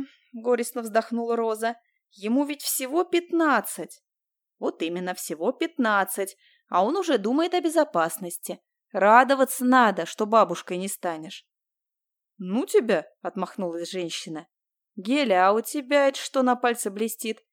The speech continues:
Не как щедрый муж снова одарил?» «Лучше», широко улыбаясь, ответила я.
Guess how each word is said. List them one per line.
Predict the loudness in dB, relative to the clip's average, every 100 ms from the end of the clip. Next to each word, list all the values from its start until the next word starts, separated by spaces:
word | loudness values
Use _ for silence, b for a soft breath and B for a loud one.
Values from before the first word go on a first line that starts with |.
| _
Не | -6 0
как | 0 0
щедрый | -4 -4 -2 0
муж | 2 0
снова | -2 0 2 4 4
одарил?» | 2 0 0 -4 -6 _ _ _ _ _ _ _ _ _ _ _ -12
«Лучше», | -4 -2 -2 -2 -2 -4 -8
широко | -10 -2 0 0 0
улыбаясь, | 2 2 2 2 0 -2
ответила | -8 -8 -6 -6 -8
я. | -10 -14